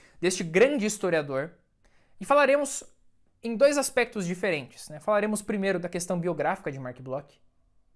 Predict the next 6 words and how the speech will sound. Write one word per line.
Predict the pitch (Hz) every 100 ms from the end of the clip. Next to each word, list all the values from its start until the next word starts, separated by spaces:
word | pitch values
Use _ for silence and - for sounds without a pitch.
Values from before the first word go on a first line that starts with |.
| -
um | 151
exemplo | 143 156 156 127 120 _ _ _
incrível | 240 240 202 202 165
em | 147
vários | 143 139
aspectos, | 147 - 139 131 -